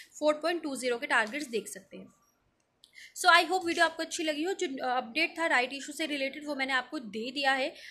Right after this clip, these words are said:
अब हमें wait है X date and रिकॉर्ड date का। जैसे ही आ जाएगी, मैं आपको definitely video के through ज़रूर बताने वाली हूँ। तो आपको बस bell button press करके रखना है friends। अगर still if you have any query, you can ask me in the comment box। And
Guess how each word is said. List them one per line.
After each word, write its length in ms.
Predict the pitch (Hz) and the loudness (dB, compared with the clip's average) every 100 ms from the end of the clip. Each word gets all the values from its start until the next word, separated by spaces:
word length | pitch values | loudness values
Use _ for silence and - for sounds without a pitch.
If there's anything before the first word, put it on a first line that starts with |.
| - 277 | -2 -2
अब 100 | 262 | 0
हमें 260 | 285 359 | 0 0
wait 300 | 302 285 277 | 0 -2 0
है 140 | 320 - | -2 -2
X 220 | 247 - - | -6 -6 -6
date 160 | 294 | -4
and 140 | 302 262 | -2 -4
रिकॉर्ड 360 | 254 233 233 | -4 -4 -2
date 220 | 247 247 | -4 -6
का। 120 | - 294 | -4 -6
जैसे 400 | 277 226 226 302 | -4 -8 -4 -2
ही 120 | 330 | 4
आ 120 | 294 | 2
जाएगी, 340 | - 240 240 | 2 -6 -4
मैं 120 | 285 233 | -4 -4
आपको 220 | 220 277 | -4 -8
definitely 580 | 220 214 294 294 302 262 | -8 -6 -4 -4 -4 -6
video 200 | 240 247 | -6 -6
के 80 | 254 | -6
through 200 | 269 269 | -8 -10
ज़रूर 400 | - 214 233 240 | -8 -8 -8 -6
बताने 340 | 262 240 233 | -2 -2 -2
वाली 220 | 220 220 | -6 -6
हूँ। 180 | 240 294 - - - | -8 -10 -12 -20 -2
तो 60 | 302 | 2
आपको 240 | 269 349 | 2 0
बस 160 | 359 269 | -2 0
bell 180 | 262 254 | 0 0
button 260 | 262 302 | -2 0
press 220 | 294 254 | 0 -2
करके 260 | - 262 269 | -2 -4 -2
रखना 240 | 240 240 | -4 -4
है 60 | 240 | -6
friends। 320 | 247 277 302 | -4 -4 -4
अगर 280 | - 254 302 | -4 -2 0
still 420 | - - 381 370 | -2 -2 2 2
if 100 | 339 | 0
you 80 | 320 | 0
have 140 | 302 262 | 0 0
any 200 | 233 226 | -4 -6
query, 180 | 208 196 190 _ _ _ _ _ _ _ - | -8 -8 -14 _ _ _ _ _ _ _ -10
you 120 | 277 320 | 0 2
can 120 | 277 | 4
ask 260 | 247 254 | 2 0
me 100 | 269 | -8
in 60 | 247 | -2
the 80 | 247 247 | -2 -2
comment 280 | 220 220 214 | -6 -8 -6
box। 300 | 277 339 - _ _ - | -6 -6 -16 _ _ 6
And 240 | 330 240 | 6 6